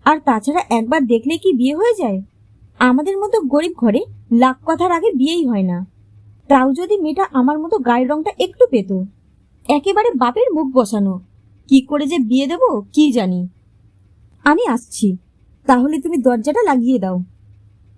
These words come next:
এখন আবার কে ফোন করলো দেখি? পুজোটাও ভালো করে করা হলো না। নিলয়ের ফোন তো নয়, ও তো পৌঁছে ফোন করবে বলেছে। কি জানি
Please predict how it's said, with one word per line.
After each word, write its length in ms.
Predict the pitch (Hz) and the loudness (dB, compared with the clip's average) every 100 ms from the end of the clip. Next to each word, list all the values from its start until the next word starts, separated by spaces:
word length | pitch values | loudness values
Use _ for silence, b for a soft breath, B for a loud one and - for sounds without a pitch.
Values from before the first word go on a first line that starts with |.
| _ _ _ _ _ _ - | _ _ _ _ _ _ 0
এখন 320 | 294 285 403 | 0 2 0
আবার 180 | 415 427 392 | 0 -2 -2
কে 120 | 392 | -2
ফোন 260 | 403 370 | 0 0
করলো 260 | 262 233 208 | 2 2 2
দেখি? 300 | 214 247 427 - _ _ _ _ _ _ | 0 0 -2 -4 _ _ _ _ _ _
পুজোটাও 420 | 247 226 269 494 | 2 2 2 0
ভালো 240 | 370 247 254 | 0 0 0
করে 180 | 320 494 | 0 0
করা 200 | 285 254 | 2 2
হলো 240 | 233 208 190 | 0 0 -2
না। 220 | 180 180 _ _ _ _ _ _ 247 | -2 -6 _ _ _ _ _ _ 4
নিলয়ের 420 | 262 285 330 359 - | 4 4 -2 -4 -2
ফোন 200 | 330 330 | -2 0
তো 120 | 359 | 0
নয়, 180 | 311 330 - _ _ _ _ _ | 0 -2 -8 _ _ _ _ _
ও 120 | - | 0
তো 120 | 349 403 | 0 0
পৌঁছে 380 | 320 311 330 466 | 0 0 0 -2
ফোন 180 | 427 392 | -2 0
করবে 260 | 359 285 | 0 0
বলেছে। 440 | 240 220 190 190 185 180 _ _ _ _ _ _ _ | 0 0 -2 -2 -4 -6 _ _ _ _ _ _ _
কি 180 | 339 359 | 2 2
জানি 260 | 349 349 | 2 -2